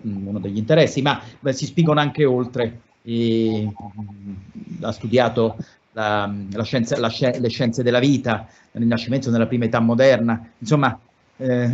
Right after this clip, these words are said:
Guido è un uomo enciclopedico. E gli, gli abbiamo anche chiesto di, siccome ci sono molti studenti, di, eh, premettere alla vera e propria lecture una piccola introduzione,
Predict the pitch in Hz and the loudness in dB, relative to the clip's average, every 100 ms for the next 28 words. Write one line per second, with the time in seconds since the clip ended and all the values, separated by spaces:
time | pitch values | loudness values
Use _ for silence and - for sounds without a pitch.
0 | 120 147 170 151 135 127 120 - _ - | 2 6 8 8 8 6 4 -4 _ -20
1 | _ _ - - - 147 143 139 127 127 | _ _ -20 -20 -10 -4 -2 -2 -2 -4
2 | 143 120 120 131 120 107 104 107 - _ | -4 -6 -2 0 2 0 -2 -8 -12 _
3 | _ - _ 147 147 151 147 139 - - | _ -20 _ 0 4 6 6 2 -6 -20
4 | _ _ - 147 170 - 147 151 190 196 | _ _ -10 -8 -8 -4 0 4 4 4
5 | 196 196 180 190 175 170 175 165 151 160 | 2 0 -2 0 -2 0 -2 0 -2 -4
6 | 143 156 151 127 143 131 135 131 139 - | -8 -6 -6 -4 -6 -4 -4 -6 -6 -2
7 | 156 135 131 151 135 135 123 - _ _ | 4 4 4 -2 -4 -6 -8 -12 _ _
8 | 123 120 120 117 - - 143 151 151 135 | -6 -4 -4 -6 -12 -6 0 0 0 0
9 | 127 127 123 131 123 139 123 123 131 131 | 2 0 0 -2 -2 -4 -2 -2 0 -2
10 | 131 139 123 113 117 113 117 123 113 110 | -4 -4 -2 -2 -4 -6 -6 -4 -2 -2
11 | 113 113 117 - 113 110 110 | -4 -8 -8 -2 -2 0 -4